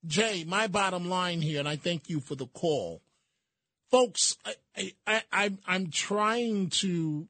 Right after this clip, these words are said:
get to real solutions to a serious, serious problem. A serious problem. And for whatever reason,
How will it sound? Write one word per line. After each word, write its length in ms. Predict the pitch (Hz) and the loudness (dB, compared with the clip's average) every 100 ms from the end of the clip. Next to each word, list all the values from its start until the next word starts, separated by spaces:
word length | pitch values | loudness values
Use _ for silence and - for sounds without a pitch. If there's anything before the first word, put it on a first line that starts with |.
| 131 | -6
get 340 | 156 160 - | -2 -2 -2
to 400 | - 151 139 131 139 | -4 -2 0 -4 -4
real 320 | 147 160 165 | 2 4 4
solutions 1040 | 151 170 139 131 123 127 113 98 - - - - | 2 0 0 -2 -4 -6 -8 -8 -6 -8 -8 -2
to 260 | 180 156 | 0 0
a 140 | 135 135 | -2 0
serious, 720 | - - - 180 170 160 151 | 4 4 4 0 0 -2 0
serious 540 | - 151 139 131 127 | 0 -2 -2 -4 -4
problem. 480 | - - 95 71 73 _ _ _ _ _ _ _ _ - | -6 -8 -10 -10 -16 _ _ _ _ _ _ _ _ -4
A 80 | 143 | 2
serious 680 | - - 175 175 170 170 - _ _ - | 4 4 0 0 0 0 -4 _ _ -4
problem. 480 | 147 117 62 50 - _ _ _ _ _ _ _ _ _ _ - | -2 -2 -6 -16 -20 _ _ _ _ _ _ _ _ _ _ 0
And 420 | 175 180 175 170 | 2 4 2 0
for 220 | - 170 | -4 -4
whatever 480 | 147 151 175 214 220 | -2 2 2 4 2
reason, 800 | 202 196 190 160 170 175 170 160 | 0 0 0 0 0 0 0 -4